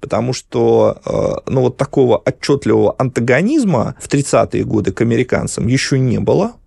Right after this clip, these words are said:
Считалось, что с Америкой можно иметь дело. И было понятно, что Америка — это вообще-то, ну, гигант, э, экономический. И, конечно, считалось желательным наладить с американцами нормальные отношения.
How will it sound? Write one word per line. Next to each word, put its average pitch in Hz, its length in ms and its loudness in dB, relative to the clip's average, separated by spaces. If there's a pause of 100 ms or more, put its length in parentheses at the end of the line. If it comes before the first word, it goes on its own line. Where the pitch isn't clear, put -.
(120)
Считалось, 139 520 0
что - 600 -2 (300)
с - 240 -6
Америкой 123 460 0
можно 110 340 0
иметь 104 380 -2
дело. 143 360 2 (400)
И 156 140 2
было 165 220 2
понятно, 226 320 0
что - 160 -2
Америка — 139 360 0
это 123 120 -2
вообще-то, 120 500 -2
ну, 131 220 -2
гигант, 143 720 0
э, - 240 -4 (100)
экономический. 107 880 -2
И, 107 480 -2
конечно, 156 560 0 (160)
считалось 131 460 2
желательным 127 600 0
наладить 117 440 0
с - 100 -8
американцами 110 800 -2 (320)
нормальные 117 540 -4
отношения. 285 640 -2